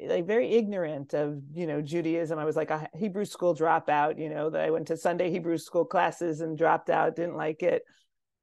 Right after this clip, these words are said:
Uh, when I would travel, people would ask me, "What are you?" I would avoid saying Jewish, you know, 'cause I didn't believe in religion.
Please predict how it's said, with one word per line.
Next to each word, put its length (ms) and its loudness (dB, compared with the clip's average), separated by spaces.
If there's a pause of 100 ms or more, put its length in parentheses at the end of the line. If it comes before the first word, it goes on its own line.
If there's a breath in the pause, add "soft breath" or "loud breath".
Uh, 260 -4
when 200 2
I 100 0
would 160 0
travel, 460 4
people 280 -6
would 100 2
ask 260 0
me, 100 -6
"What 180 0
are 160 4
you?" 380 0
I 120 -2
would 300 -6
avoid 420 2
saying 380 -2
Jewish, 600 -4
you 120 -8
know, 340 -8
'cause 120 -2
I 80 4
didn't 160 0
believe 300 0
in 100 -4
religion. 640 -4